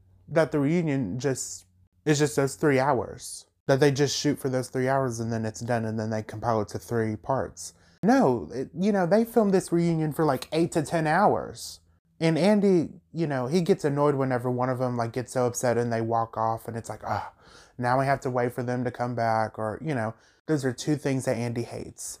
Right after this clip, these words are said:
When a housewife walks off and when a housewife doesn't show up. Which I agree. Why aren't you showing up to your job?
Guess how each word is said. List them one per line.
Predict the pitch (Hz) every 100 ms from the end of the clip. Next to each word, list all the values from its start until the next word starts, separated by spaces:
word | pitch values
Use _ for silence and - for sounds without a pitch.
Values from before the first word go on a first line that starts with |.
| -
When | 127 123
a |
housewife | 127 143 143 156 147 143
walks | 147 143 - 147
off | 147 151 - _ -
and | 127 131
when | 127
a |
housewife | 123 123 - 123 123
doesn't | 123 110 107
show | - - 110 101
up. | 101 - _ - _ _ _ _
Which | 156 190
I | 214
agree. | 254 185 220 214 135 _ _ _
Why | 123 127 170
aren't | 208 196
you | 190
showing | - 180 170
up | 170
to | -
your | 160
job? | 135 165 147 113